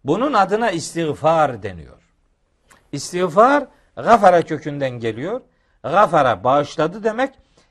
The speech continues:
İstiğfara, istifal babına dönünce bu, bağışlanma dileğinde bulunmak.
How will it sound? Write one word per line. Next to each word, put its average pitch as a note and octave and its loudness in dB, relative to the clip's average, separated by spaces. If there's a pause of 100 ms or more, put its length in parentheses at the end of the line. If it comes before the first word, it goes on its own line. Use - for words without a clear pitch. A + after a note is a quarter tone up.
(140)
İstiğfara, E3 2
istifal G3 -2
babına D3+ 2
dönünce F#3+ -6
bu, C#4 -6 (320)
bağışlanma F#3+ 2
dileğinde F3 0
bulunmak. G#2 -8